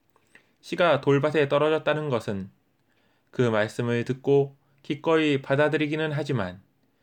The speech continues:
그 마음속에 뿌리가 내리지 않아 오래가지 못하고 그 후에 말씀 때문에 환난이나 박해를 당하게 되면 곧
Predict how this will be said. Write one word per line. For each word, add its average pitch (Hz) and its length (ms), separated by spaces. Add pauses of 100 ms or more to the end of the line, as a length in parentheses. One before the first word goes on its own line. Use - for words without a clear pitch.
(240)
그 - 100
마음속에 131 920 (100)
뿌리가 151 380
내리지 131 420
않아 107 440 (320)
오래가지 110 520
못하고 131 640 (500)
그 180 200
후에 165 540
말씀 139 480
때문에 151 600
환난이나 120 760 (420)
박해를 113 440
당하게 117 420
되면 120 440 (280)
곧 123 300